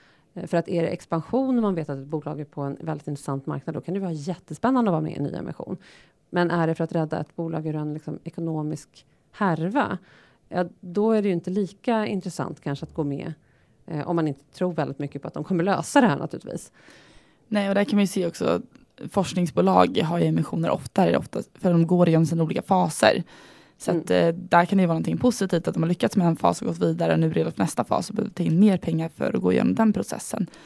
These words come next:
Speaker 1: Mm.
Speaker 2: Ehm, så att en emission behöver ju inte betyda att bolaget har dålig ekonomi, kan vi väl säga.
Speaker 1: Nej, det, absolut inte. Men, men det kan vara bra att ha koll på det. Eh, och som sagt, eh, s-,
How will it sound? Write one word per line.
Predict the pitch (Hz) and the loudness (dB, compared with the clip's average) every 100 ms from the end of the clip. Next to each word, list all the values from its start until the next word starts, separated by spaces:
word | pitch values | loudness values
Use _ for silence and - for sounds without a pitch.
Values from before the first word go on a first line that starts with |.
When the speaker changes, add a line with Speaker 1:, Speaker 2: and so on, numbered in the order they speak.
| - - | -20 -8
Speaker 1:
Mm. | 190 180 - - | -4 -4 -6 -2
Speaker 2:
Ehm, | 202 185 180 180 - _ - | 0 2 2 0 -6 _ -4
så | - | -2
att | - - - _ _ _ | -2 -4 -16 _ _ _
en | - 214 | 4 6
emission | 214 208 - 240 | 6 4 8 8
behöver | 208 214 226 175 180 | 8 4 4 4 2
ju | |
inte | 165 - | 0 -2
betyda | 160 - 160 151 | -6 -4 0 0
att | - - - | 0 -4 -6
bolaget | 180 - - - | -6 -2 -4 -4
har | - | -4
dålig | 185 - - | -2 -2 -2
ekonomi, | - 185 190 208 | -2 4 6 6
kan | 175 - | 2 -6
vi | - | -8
väl | - | -6
säga. | - - 175 _ _ _ _ _ _ _ | -6 -6 -8 _ _ _ _ _ _ _
Speaker 1:
Nej, | - 202 208 | 0 2 2
det, | 185 - - - | 0 -4 -8 -4
absolut | 226 - - 233 240 170 | -4 -4 -6 -2 0 -2
inte. | - 151 139 - - 160 | -4 -6 -6 -8 -8 -8
Men, | - 202 | -4 -2
men | - 208 202 | -2 -2 -2
det | 196 196 _ _ | -2 -6 _ _
kan | 220 190 | -4 -2
vara | |
bra | 180 180 170 | -2 -2 -2
att | |
ha | 170 | -4
koll | 170 202 151 | -2 -2 0
på | - | -4
det. | - - - - - - - | -6 -6 -10 -20 -20 -16 -4
Eh, | 170 160 | 0 0
och | 185 | 0
som | 196 | 0
sagt, | 185 175 - | 0 -2 0
eh, | 170 | 2
s-, | 165 - | 0 -4